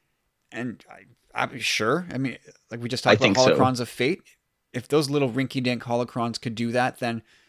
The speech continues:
Speaker 1: why not that big one if it was still accruing knowledge?
Speaker 2: Yeah, it seemed to have an, an innate understanding. Like, if you would have just asked it, like,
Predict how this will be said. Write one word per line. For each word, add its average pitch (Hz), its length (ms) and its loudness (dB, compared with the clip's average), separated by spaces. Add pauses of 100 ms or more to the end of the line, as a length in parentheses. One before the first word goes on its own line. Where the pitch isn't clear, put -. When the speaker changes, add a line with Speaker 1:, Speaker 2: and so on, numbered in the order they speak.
(920)
Speaker 1:
why 117 180 -6
not 135 200 -2
that 143 180 0
big 170 180 4
one 135 120 0
if - 120 -8
it 117 60 -10
was 120 120 -8
still 131 180 -4
accruing 117 380 -4
knowledge? 113 460 -4 (2250)
Speaker 2:
Yeah, 98 220 4 (120)
it 123 220 0
seemed 123 220 0
to 127 40 -2
have 110 200 2
an, 110 200 -4
an 110 200 2 (120)
innate 110 400 2
understanding. 98 720 2
Like, 95 200 -4
if 92 100 -8
you 92 80 4
would 101 120 6
have 90 120 2
just 98 380 -2
asked - 280 2
it, - 80 0
like, 82 220 -2